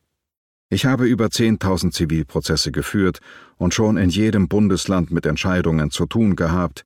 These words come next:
die mit bahnbrechend, abwegig, höchst schmeichelhaft umschrieben wären.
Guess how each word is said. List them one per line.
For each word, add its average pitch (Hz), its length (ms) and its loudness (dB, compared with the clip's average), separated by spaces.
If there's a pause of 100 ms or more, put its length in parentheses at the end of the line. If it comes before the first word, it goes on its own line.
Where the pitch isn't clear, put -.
(160)
die 90 80 2
mit 80 240 0 (100)
bahnbrechend, 87 960 0
abwegig, 78 840 -4 (340)
höchst - 480 -2
schmeichelhaft - 760 -6
umschrieben - 480 -4
wären. - 420 -10